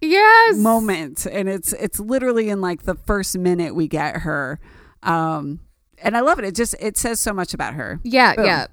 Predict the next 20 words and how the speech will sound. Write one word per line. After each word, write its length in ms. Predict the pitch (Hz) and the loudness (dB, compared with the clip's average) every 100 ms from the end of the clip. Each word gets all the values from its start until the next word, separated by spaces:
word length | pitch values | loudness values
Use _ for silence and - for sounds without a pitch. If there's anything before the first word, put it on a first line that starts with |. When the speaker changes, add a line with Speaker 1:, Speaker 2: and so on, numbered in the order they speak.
| _ _ _ _ - | _ _ _ _ 0
Speaker 1:
It 140 | 254 | 0
lays 520 | 247 247 254 311 277 - | 2 4 4 4 -2 -4
the 120 | 285 | -6
groundwork 840 | 240 220 214 208 202 180 - - - | 0 2 4 2 2 2 0 -16 -6
for 160 | 214 190 | -2 2
Lwaxana. 380 | 185 - 190 | 2 2 -2
That's 260 | 202 269 - | 2 0 2
why, 260 | 381 381 339 | 2 4 4
like, 200 | 262 - | 0 2
watching 340 | 208 233 330 | 0 2 -2
this 160 | 277 190 | -4 -4
episode, 460 | 233 262 - 214 208 | -6 -6 -2 -2 -2
it 120 | 208 | -4
doesn't 340 | 254 349 214 | -4 -4 -8
feel 420 | - - 240 - 208 | -16 -8 0 0 2
like 180 | 175 180 | 0 -4
it's 160 | - | -6
her 140 | 185 175 | -6 -4
first 320 | 180 175 196 | -2 -2 -4
episode 580 | 196 190 - 90 80 | -4 -6 -8 -10 -14